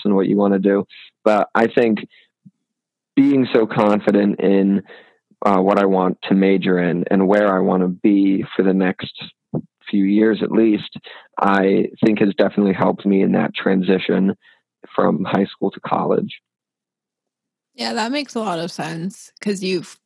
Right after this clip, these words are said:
Speaker 2: been preparing yourself then. 'Cause, like, when I went to college, I went to community college, and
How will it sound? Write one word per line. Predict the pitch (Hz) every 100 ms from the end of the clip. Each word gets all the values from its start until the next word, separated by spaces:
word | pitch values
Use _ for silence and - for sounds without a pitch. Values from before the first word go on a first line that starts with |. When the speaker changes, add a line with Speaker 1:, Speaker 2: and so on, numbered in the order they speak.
| _
Speaker 2:
been | 185 196 208
preparing | 180 - 165 151 165
yourself | 156 170 - 143 156 -
then. | 139 151 190 180 _ _ _ _ _ _ _ _ _ _ _ _ -
'Cause, | 208
like, | 196 180
when | 190 180
I | 196
went | 240 190
to |
college, | 180 180 160 156 151 - - -
I | 208
went | 240
to | 208
community | - 190 196 180
college, | 185 170 160 147 - - _ _ -
and | 190 170 165 160 156